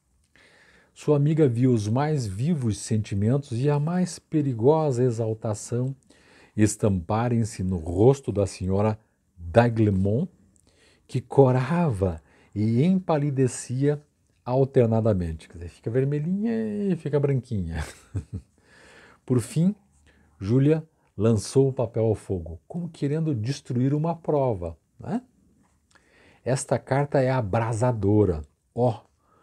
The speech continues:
o coração sufoca-me." Ergueu-se, caminhou. Seus olhos ardiam. "Ele não saiu de Paris",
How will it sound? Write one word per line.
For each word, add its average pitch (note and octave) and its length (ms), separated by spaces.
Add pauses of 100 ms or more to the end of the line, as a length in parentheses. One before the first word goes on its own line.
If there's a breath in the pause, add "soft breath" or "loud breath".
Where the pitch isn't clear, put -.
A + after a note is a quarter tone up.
(300 soft breath)
o A2 100
coração C3+ 640
sufoca-me." G#2+ 1120 (920 soft breath)
Ergueu-se, G2+ 800 (480 soft breath)
caminhou. A2 460 (540)
Seus E2 360
olhos A#2 400
ardiam. A2 600 (1300)
"Ele F3 180
não F3+ 160
saiu D#3+ 340
de D3 140
Paris", C#3 720